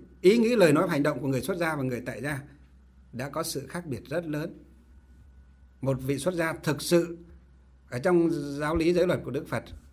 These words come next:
khác rất lớn với một, một người thế tục ở ngoài đời. Từ lời nói, ý nghĩ đến hành động các quý vị.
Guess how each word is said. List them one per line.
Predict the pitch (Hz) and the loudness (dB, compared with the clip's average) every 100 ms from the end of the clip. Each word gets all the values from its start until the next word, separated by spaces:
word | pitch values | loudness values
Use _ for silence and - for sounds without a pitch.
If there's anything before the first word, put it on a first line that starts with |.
| - - - - | -20 -20 -20 -8
khác | 185 202 185 | -4 -4 -4
rất | 220 | -2
lớn | 170 165 208 | 2 2 2
với | 202 | -2
một, | 180 147 | -2 -2
một | 160 147 139 | -2 -2 -2
người | 131 110 | -2 -4
thế | 92 170 | -6 -6
tục | 160 120 | -6 -8
ở | 113 | -12
ngoài | 104 | -12
đời. | 110 101 - - - - - - - - | -12 -14 -18 -20 -20 -20 -20 -20 -20 -2
Từ | 147 139 120 107 101 - - - - - - - - - - - - - | 0 2 0 -4 -8 -16 -20 -20 -20 -20 -20 -20 -20 -20 -20 -20 -20 -12
lời | 127 131 | -2 0
nói, | 123 123 175 - - - - - - _ - - - | 0 -2 -6 -14 -20 -20 -20 -20 -20 _ -20 -20 -14
ý | - 156 | 2 4
nghĩ | 180 185 180 - - - - | 6 4 2 -10 -20 -20 -12
đến | 131 | -8
hành | 151 110 | -6 -6
động | 107 - | -8 -12
các | 131 | -12
quý | 135 | -8
vị. | 135 | -10